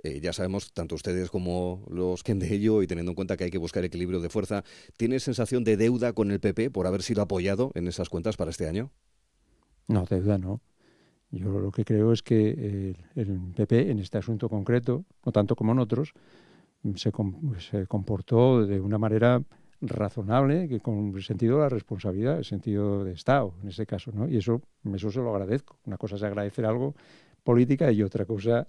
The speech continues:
Speaker 2: es, es sentirse deudor, porque, por otra parte, el, el P P llegó a un acuerdo. Y en ese acuerdo, pues, algunas de sus posiciones fueron aceptadas, naturalmente, porque un, en, cuando, cuando se debate en política y cuando se llega a un acuerdo, las posiciones se modulan.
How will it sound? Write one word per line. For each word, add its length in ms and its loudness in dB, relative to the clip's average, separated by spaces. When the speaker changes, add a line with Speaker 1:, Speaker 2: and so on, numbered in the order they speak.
Speaker 2:
es, 400 0
es 160 4
sentirse 540 4
deudor, 400 6
porque, 260 -4
por 300 -4
otra 220 0
parte, 320 2
el, 420 -4
el 140 -8
P 120 0
P 180 2
llegó 200 -2
a 20 -4
un 80 -4
acuerdo. 540 2
Y 80 -4
en 200 -2
ese 140 2
acuerdo, 340 6
pues, 200 0
algunas 400 0
de 100 -2
sus 220 -6
posiciones 600 0
fueron 260 -2
aceptadas, 520 0
naturalmente, 540 4
porque 320 0
un, 340 -2
en, 340 2
cuando, 300 -2
cuando 240 0
se 100 -6
debate 340 4
en 120 2
política 480 2
y 60 -2
cuando 260 -6
se 240 -6
llega 160 0
a 40 4
un 60 4
acuerdo, 480 4
las 120 2
posiciones 720 0
se 80 0
modulan. 520 4